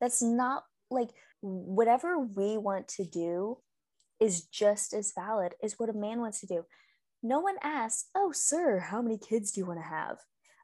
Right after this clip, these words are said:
But it is a topic for women. "Oh, so when are you gonna start having kids? How many kids are you gonna have?"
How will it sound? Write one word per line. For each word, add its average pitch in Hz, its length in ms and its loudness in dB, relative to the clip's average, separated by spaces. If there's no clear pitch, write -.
But 247 120 2
it 330 120 -2
is 359 200 -2
a 196 180 4
topic - 920 -4
for 185 200 2
women. 185 380 -2
"Oh, 381 180 4
so 214 320 4
when 220 180 4
are 262 40 4
you 262 80 2
gonna 269 160 -2
start 277 260 -2
having 262 240 0
kids? 269 400 2
How 254 120 0
many 359 160 0
kids 403 300 0
are 226 60 -2
you 208 80 0
gonna 190 160 0
have?" 160 560 0